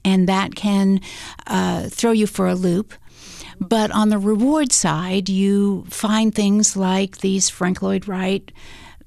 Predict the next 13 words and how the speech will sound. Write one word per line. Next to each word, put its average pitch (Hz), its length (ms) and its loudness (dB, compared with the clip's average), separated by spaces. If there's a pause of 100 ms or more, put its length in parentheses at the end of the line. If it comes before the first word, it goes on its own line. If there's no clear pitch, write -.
(120)
Luxor 190 840 0
glass 190 340 0
panels, 269 600 0 (100)
which 190 560 0
is 196 460 0
a 185 80 0
bit 214 180 2
of 202 120 -4
history 180 580 0
that's - 420 -2 (300)
really, 196 360 4
really 175 280 0
fascinating. 165 800 -4